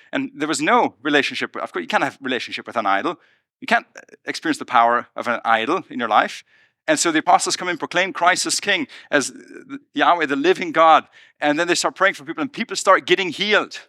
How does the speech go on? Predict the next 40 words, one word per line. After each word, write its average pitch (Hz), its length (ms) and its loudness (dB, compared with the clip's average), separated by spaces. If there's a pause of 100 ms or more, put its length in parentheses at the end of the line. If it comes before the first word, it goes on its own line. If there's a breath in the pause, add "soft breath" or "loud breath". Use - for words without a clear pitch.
(880)
Everyone 202 340 2
in 196 60 0
the 165 60 -6
city 185 180 0
goes, 156 200 -2
"What? 170 380 -2 (720)
That's 208 260 0
not 214 140 0
like 170 160 2
our 220 160 6
gods." 190 460 4 (1200)
They 180 100 2
start 175 240 2
laying 190 160 2
hands 185 200 2
on - 60 -8
people 170 240 -14
who 160 60 -4
are 151 80 0
demon-possessed. 165 560 0
The 147 80 -2
demons 180 380 -2
leave 170 580 -2
screaming, 190 400 -6 (200 loud breath)
and 143 140 0
the 160 80 -4
people 190 200 -2
are 147 40 0
set - 160 2
free 202 240 0
and 160 100 2
become 165 320 0
normal 175 320 0
in 160 80 2
their 147 80 2
minds. 165 460 2 (240 loud breath)
And 143 100 -4
people 185 160 -2
go, 139 220 4 (100)
"What? - 420 -2